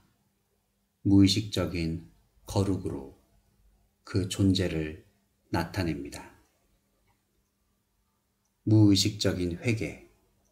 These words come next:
또는 의식적인 거룩으로 나타날 수는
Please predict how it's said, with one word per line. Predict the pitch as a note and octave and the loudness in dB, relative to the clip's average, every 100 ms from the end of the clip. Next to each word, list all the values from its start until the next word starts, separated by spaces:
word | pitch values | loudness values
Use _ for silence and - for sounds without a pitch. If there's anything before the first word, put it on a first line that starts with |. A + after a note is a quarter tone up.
| _ _ _ _ _ _ | _ _ _ _ _ _
또는 | G#2+ F#2+ F#2+ G#2+ - | 0 2 2 -2 2
의식적인 | A2+ A2 A2 - G2 G2 F#2+ F#2+ | 2 2 0 0 0 2 0 -2
거룩으로 | G2+ F2+ E2+ D#2+ D2 C#2+ - _ _ _ _ _ _ - | -4 -2 -4 -4 -6 -10 -16 _ _ _ _ _ _ -6
나타날 | E2 - G2+ F2 E2+ | -6 -2 -2 0 -2
수는 | - D#2 D2+ D2 | -4 -6 -6 -12